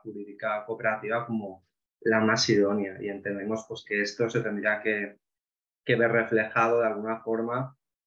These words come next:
en la propuesta de Real Decreto y una vez se publique, pues, de alguna forma que,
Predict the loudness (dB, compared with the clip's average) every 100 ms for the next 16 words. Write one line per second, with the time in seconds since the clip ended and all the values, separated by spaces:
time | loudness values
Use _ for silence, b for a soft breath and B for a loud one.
0 | -8 -8 -4 -4 -4 -6 -6 -8 0 2
1 | 4 2 2 -2 -2 -4 0 2 2 -2
2 | -6 -6 -10 -10 -12 -10 -6 -6 -6 -12
3 | -12 -14 -8 -6 -6 -8 -8 -8 -8 -4
4 | -4 -4 -6 -8